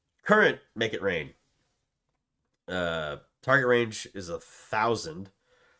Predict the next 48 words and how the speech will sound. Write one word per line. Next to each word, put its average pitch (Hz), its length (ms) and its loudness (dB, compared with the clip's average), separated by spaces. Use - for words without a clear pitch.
So - 140 -16
it's, - 140 -16
uh, 67 440 -8
you 98 60 -14
can 95 140 -12
cast 113 300 2
it 95 80 -8
from 98 140 -8
a - 20 -4
little 95 140 2
bit 87 100 -12
further, 113 540 2
but 92 140 -8
it - 40 -12
still - 160 -2
has 101 120 -2
the 92 40 -10
same 92 360 -6
two 98 160 -8
hundred 90 400 -6
effect - 360 -10
radius, 90 380 -6
so - 80 -12
that's 78 160 -10
something 80 220 -16
to - 140 -20
note. 214 320 -6
Um, 107 380 0
active, 147 380 4
Miss 147 180 -2
Fortune 147 320 -2
casts 143 300 0
a 120 40 -6
storm 151 260 0
of 110 120 -4
bullets 143 280 4
at 123 60 -8
the 110 60 -12
target 131 280 0
location 110 520 -4
for 107 120 -14
two 117 180 -8
seconds, 120 420 -4
granting 113 400 -4
sight 151 420 0
of 90 120 -8
the 85 160 -4
area, 82 400 -4